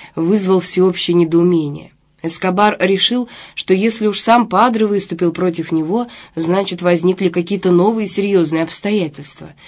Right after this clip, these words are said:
и потребовал немедленных и публичных объяснений, прежде чем он сдастся. Хуже всего было то, что его войско соглашалось сдаться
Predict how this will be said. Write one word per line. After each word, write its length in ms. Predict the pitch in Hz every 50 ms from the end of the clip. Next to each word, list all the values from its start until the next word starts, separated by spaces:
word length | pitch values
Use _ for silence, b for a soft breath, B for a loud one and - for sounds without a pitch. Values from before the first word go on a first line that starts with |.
| B B B _
и 80 | 240
потребовал 600 | 226 262 254 254 302 302 339 285 254 247 240 226
немедленных 720 | 202 190 185 180 175 185 240 269 247 247 247 240 226 214 -
и 140 | - - 190
публичных 640 | 170 175 165 156 160 175 190 190 - - 170 165 -
объяснений, 640 | 156 151 151 156 147 - 190 214 254 277 262 240
прежде 440 | - - 165 202 240 262 247 240 226
чем 240 | 233 - - 147 131 -
он 180 | 156 170 165
сдастся. 520 | 156 147 143 143 143 147 - - - - - _ _ _ _ _ _ _ B B B B B B B B B
Хуже 300 | - - 285 254 269 262
всего 340 | - - 277 285 294 294
было 240 | 240 240 254 254 240
то, 180 | 240 - 262 254
что 220 | - - - 233
его 180 | 226 214 220 226
войско 400 | 214 233 254 254 247 - - 220
соглашалось 800 | 214 - 190 185 196 196 196 202 208 208 202 202 185 190 - -
сдаться 640 | - 185 170 160 185 202 202 196 - - 185 165 -